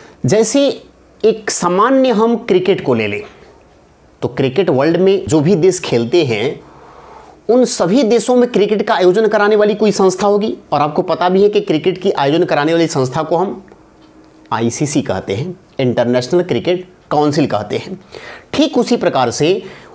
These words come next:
Olympic जैसा tournament, जिसको हम world का सबसे बड़ा खेलों का tournament कहते हैं, Olympic खेलों का आयोजन कराने वाली जो संस्था है उसको हम लोग कहते हैं आईओसी, International Olympic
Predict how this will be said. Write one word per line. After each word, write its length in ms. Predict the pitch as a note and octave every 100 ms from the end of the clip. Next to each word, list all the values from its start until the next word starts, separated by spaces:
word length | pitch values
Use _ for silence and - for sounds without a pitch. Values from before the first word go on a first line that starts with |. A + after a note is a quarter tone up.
| -
Olympic 520 | F3 G3+ A3 A#3 D#4 C#4
जैसा 260 | A3 A3
tournament, 500 | G#3+ G3+ F#3+ G3 G#3+
जिसको 260 | E3+ E3+ G#3
हम 100 | F#3+
world 260 | C#3 F#3 G#3
का 140 | G#3 G#3
सबसे 380 | - - -
बड़ा 160 | F#3+ F#3+
खेलों 320 | F#3 E3 E3+
का 120 | F3 D#3+
tournament 440 | D#3+ C#3+ D#3 F3
कहते 300 | C3+ C3 A#2+
हैं, 200 | C#3 G#3 - - -
Olympic 540 | F3 F#3+ G#3 C#4+ C4+
खेलों 280 | - G3+ G#3+
का 100 | G3+
आयोजन 220 | F3+ F3 F3
कराने 280 | E3 E3
वाली 180 | F3 F3
जो 80 | F3
संस्था 480 | - D3 D3 - G#3
है 480 | D#3+ C3 - - - - - - _ -
उसको 320 | A3 - -
हम 80 | F#3+
लोग 140 | E3+
कहते 280 | D3 C3+ D#3
हैं 220 | G3 G3 C#3
आईओसी, 480 | C#3 A#2+ A#2+ - A#2 - - - D#3
International 640 | D3+ D3 D3 E3+ E3+ G#3+ G#3
Olympic 420 | C#3 C3 C3+ G#3